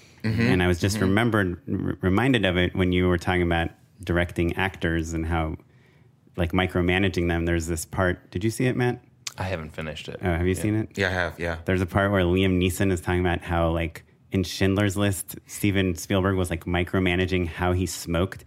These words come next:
Speaker 2: He's like, "Yeah, move your hand, and now let's see that wisp of smoke under
Speaker 1: Right.
Speaker 2: there." And, move
Speaker 1: <laughs>
Speaker 2: it. And Steven Spielberg doesn't smoke or anything. And Liam Neeson's like, "Who is this guy that's, like, literally,"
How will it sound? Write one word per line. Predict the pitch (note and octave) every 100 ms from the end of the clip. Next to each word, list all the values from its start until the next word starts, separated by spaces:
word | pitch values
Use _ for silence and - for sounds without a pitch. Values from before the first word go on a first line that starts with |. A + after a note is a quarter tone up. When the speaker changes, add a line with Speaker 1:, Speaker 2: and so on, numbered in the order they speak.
| - -
Speaker 2:
He's | G2+ F2
like, | F2
"Yeah, | G#2+ F#2+
move | G#2 A2
your | A2
hand, | A2+ A#2 A2
and | F#2
now | F#2
let's | F#2
see | G2+
that | F2+ -
wisp | G2+ - G#2
of | -
smoke | - G#2 A2 A2
under | G2+ F#2+
Speaker 1:
Right. | G#2
Speaker 2:
there." | G2+ G#2+
And, | G2
move | G2+
Speaker 1:
<laughs> | -
Speaker 2:
it. | - - -
And | G2+ F#2+
Steven | B2+ G#2+
Spielberg | A2+ G#2 F#2
doesn't | F#2+ F2+ E2
smoke | - G2 F#2
or |
anything. | F2+ F2
And | F2+ G#2
Liam | G2+
Neeson's | G2+ G2+ -
like, | F2 - -
"Who | C3+ D#3+
is | - D3
this | B2 F#2
guy | F#2 F#2
that's, | F#2 G2
like, | F#2
literally," | G2 A2+ B2 A#2 A2 G#2